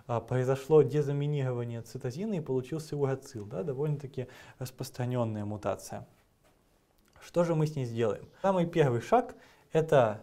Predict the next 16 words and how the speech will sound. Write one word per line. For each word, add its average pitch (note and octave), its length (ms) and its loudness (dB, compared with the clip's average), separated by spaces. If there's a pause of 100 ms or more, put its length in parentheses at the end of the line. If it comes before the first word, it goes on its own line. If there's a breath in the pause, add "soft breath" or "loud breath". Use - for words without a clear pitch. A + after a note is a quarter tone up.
(160)
специальный B2+ 640 0
фермент, A#2 380 -2
называемый A2 500 -4
Д A2 160 -2
Н C#3+ 160 0
К A#2+ 220 0
гликозилаза, A#2 1000 -4 (460 loud breath)
э, C3 240 6
щепляет E3+ 680 6
бета-Н-гликозидную F3 1080 2
связь A2+ 460 -6
между A#2+ 320 -6
сахаром E3 480 -8
и F3 40 0
азотистым C#3 440 -6
основанием. B2 560 -6